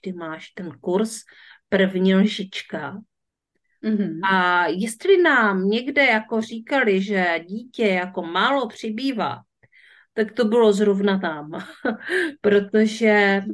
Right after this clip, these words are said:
Speaker 1: eh, kojení plus příkrm, eh, mléko už nestačilo, ale příkrm nebyl moc tolerován.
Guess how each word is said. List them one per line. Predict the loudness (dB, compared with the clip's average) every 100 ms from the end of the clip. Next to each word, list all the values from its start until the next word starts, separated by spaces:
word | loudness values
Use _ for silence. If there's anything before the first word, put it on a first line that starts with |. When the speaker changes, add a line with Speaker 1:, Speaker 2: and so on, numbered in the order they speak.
| -12
Speaker 1:
eh, | -4 -2 0 0 -4 -4
kojení | 2 4 4 2 -4 -8 -10 -2
plus | 0 0 -4
příkrm, | -14 -10 -8 -6 -2 2 4 2 0 -6 -14 _ _ _ _
eh, | -8 -6 2
mléko | 4 4 4 4
už | 4 2
nestačilo, | 0 0 -4 -6 -6 -4 0 0 0
ale | -4 -4
příkrm | -6 -12 -12 -4 -2 0
nebyl | 2 0 0 0
moc | 0 -4 -8
tolerován. | -2 4 6 6 6 4 4 4